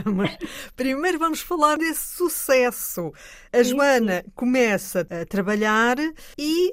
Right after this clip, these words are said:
Speaker 1: de uma forma regular com marcas de topo. E é a
Speaker 2: Sim.
Speaker 1: partir daí que é chamada também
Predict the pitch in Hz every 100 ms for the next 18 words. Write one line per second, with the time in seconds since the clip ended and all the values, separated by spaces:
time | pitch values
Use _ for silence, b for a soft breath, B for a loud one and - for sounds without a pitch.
0 | 214 240 233 254 240 214 226 254 247 254
1 | 277 311 _ - 294 285 - 170 - 226
2 | 196 208 - 302 294 349 - 165 - -
3 | 185 180 196 220 208 226 208 220 220 233
4 | - 247 240 - 240 240 240 247 262 247
5 | 247 262